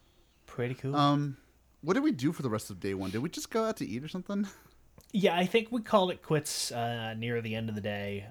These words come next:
Speaker 1: and, um, <clears throat> What the fuck did we do? I don't remember what we did.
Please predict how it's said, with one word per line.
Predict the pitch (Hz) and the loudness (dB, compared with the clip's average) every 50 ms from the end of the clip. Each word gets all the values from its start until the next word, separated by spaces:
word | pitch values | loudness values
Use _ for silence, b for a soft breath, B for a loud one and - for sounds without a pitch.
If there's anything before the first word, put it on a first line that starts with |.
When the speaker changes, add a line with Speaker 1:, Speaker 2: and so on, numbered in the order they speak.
| - | -14
Speaker 1:
and, | - 87 85 87 90 90 90 | -14 -12 -12 -10 -10 -10 -12
um, | 87 85 87 87 90 87 85 80 87 98 - _ _ _ _ _ _ _ _ - _ _ _ _ _ _ _ _ _ _ _ _ _ - _ _ _ _ _ _ - | -10 -10 -10 -10 -10 -10 -12 -12 -14 -16 -18 _ _ _ _ _ _ _ _ -20 _ _ _ _ _ _ _ _ _ _ _ _ _ -20 _ _ _ _ _ _ -12
<clears throat> | 220 220 - - 220 196 190 165 135 | -12 -10 -10 -6 -6 -4 -4 -4 -2
What | - 233 - - | -2 -2 -4 -4
the | - - | -8 -12
fuck | - - - - - - 285 285 285 - - | -12 -12 -16 -4 2 4 4 4 2 -4 -4
did | - 247 196 190 | -2 -2 -2 0
we | 208 208 202 | 0 0 2
do? | 143 151 175 202 196 143 | 2 2 2 2 2 2
I | 98 131 196 | 0 0 0
don't | 254 359 440 440 | 0 0 2 2
remember | 392 330 254 240 247 247 269 233 | 2 4 4 4 6 6 6 8
what | 202 180 143 117 | 8 6 4 4
we | 117 113 | 0 -4
did. | 104 110 98 87 76 69 69 - | -4 -4 -4 -6 -6 -8 -12 -14